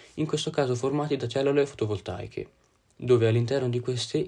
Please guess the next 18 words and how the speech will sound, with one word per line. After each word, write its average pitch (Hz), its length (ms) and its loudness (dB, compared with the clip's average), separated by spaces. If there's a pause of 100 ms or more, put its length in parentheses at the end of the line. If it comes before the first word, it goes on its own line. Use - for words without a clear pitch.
(140)
un 123 120 2
insieme 131 320 2
di 117 180 6
elementi 135 1000 0
genera 139 360 -2
una 131 160 0
reazione 127 380 0
chimica 143 480 -2
in 147 120 0
grado 117 220 2
di 113 120 2
produrre 143 360 2
energia 117 380 2
elettrica. - 520 -4 (1400)
I - 100 -14
costi 202 240 0
di 127 120 4
produzione 110 800 0